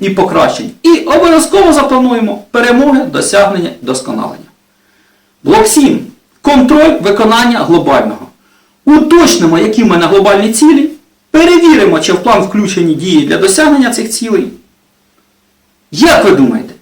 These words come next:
після мотивування своїми успіхами, застосуванням поліпшень, врахуванням оточуючого, плануванням перемог, перевірки дотримання шляху до цілей, у вас буде успіх? Я думаю, що буде.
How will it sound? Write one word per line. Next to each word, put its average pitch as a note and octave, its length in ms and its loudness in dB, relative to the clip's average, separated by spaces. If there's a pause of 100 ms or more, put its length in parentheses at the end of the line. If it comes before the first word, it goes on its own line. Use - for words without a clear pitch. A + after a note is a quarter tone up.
(120)
після D4+ 260 2
мотивування E4+ 580 2
своїми C4+ 320 4
успіхами, - 520 -6 (160)
застосуванням C4+ 680 0
поліпшень, - 680 -4 (100)
врахуванням C4 520 0
оточуючого, - 840 -2
плануванням C#4+ 500 0
перемог, D#4 520 0 (420)
перевірки F4 520 4
дотримання D4+ 600 2
шляху F#3 360 -2
до D3+ 100 0
цілей, - 320 -10 (300)
у E3 80 0
вас G3+ 220 0
буде D#4 280 2
успіх? - 420 -2 (840)
Я G#3+ 160 0
думаю, A#3 300 -2 (180)
що F#4+ 260 0
буде. - 300 -6